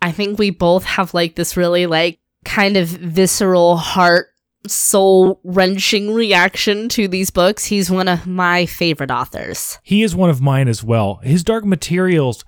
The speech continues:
Speaker 2: was one of the formative books in my life. Ender's Game, of course, was my first real novel, but going into adolescence, high school, His Dark Materials shaped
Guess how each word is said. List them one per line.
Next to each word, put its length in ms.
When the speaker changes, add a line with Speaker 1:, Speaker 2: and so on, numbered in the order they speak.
Speaker 2:
was 400
one 340
of 140
the 80
formative 600
books 320
in 200
my 200
life. 500
Ender's 320
Game, 260
of 140
course, 320
was 200
my 120
first 420
real 340
novel, 540
but 240
going 260
into 260
adolescence, 920
high 180
school, 540
His 220
Dark 260
Materials 720
shaped 400